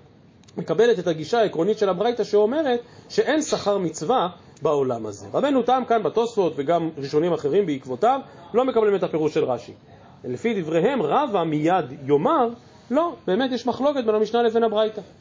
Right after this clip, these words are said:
שלפי הברייתא אין שכר בעולם הזה, ולפי המשנה יש שכר בעולם הזה. אז מה אומר אביי? הסביר רבנו תם שאביי מתכוון יום טוב ויום ביש, הכוונה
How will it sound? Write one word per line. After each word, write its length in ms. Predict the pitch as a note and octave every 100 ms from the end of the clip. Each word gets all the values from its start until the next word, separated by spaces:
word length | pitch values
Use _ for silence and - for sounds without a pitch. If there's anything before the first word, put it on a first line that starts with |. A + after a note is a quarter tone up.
| - -
שלפי 280 | E3+ E3 A3
הברייתא 280 | F#3 G#3 E3+
אין 140 | F#3+
שכר 340 | F#3+ E3 E3
בעולם 300 | D3+ D3 C#3
הזה, 280 | C3 B2 G3 A#3
ולפי 200 | F#3 A3+
המשנה 340 | A#3 B3+ C4+
יש 80 | C4
שכר 300 | B3 B3 A#3
בעולם 300 | G#3+ G3+ F3+
הזה. 160 | C#3+ C3 - - - - -
אז 140 | B2+
מה 80 | D#3
אומר 280 | F#3+ F#3 E3
אביי? 380 | C3 A2+ G#2 A#2 - - - -
הסביר 280 | - D#3 A3
רבנו 260 | D3+ F#3 G#3+
תם 300 | C#4+ E4 C#4 - - -
שאביי 640 | - D4+ A#3+ C3+ G#3 D4
מתכוון 600 | A#3+ G#3 F#3 E3 C4+ C#4+ F#3+
יום 180 | A3 G#3
טוב 180 | C4 A#3+
ויום 300 | A#3 B3+ B3+
ביש, 240 | F4 D#4
הכוונה 540 | A3+ G#3+ A3 C4 E4